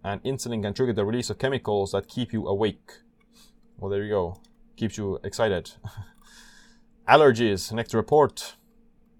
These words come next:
What's my risk for allergies? I don't have any allergies. No, uh, food sensitivities. Uh, never had it.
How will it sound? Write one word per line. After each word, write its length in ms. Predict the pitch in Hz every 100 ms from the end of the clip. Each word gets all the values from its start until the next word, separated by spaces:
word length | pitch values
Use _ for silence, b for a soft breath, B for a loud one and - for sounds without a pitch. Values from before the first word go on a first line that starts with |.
| _ _ - _ - - _ -
What's 160 | 101
my 80 | 110
risk 260 | 107 117 -
for 100 | 104
allergies? 360 | 127 139 110 104
I 80 | 120
don't 160 | 120
have 240 | 98 147 123
any 140 | 117
allergies. 560 | 113 113 104 107 95 104
No, 220 | 110 101
uh, 40 |
food 200 | 98 120
sensitivities. 840 | 113 104 98 104 98 98 90 - - _ b b b _ -
Uh, 300 | 95 92 95
never 240 | 101 98
had 140 | 107 127
it. 360 | 104 - -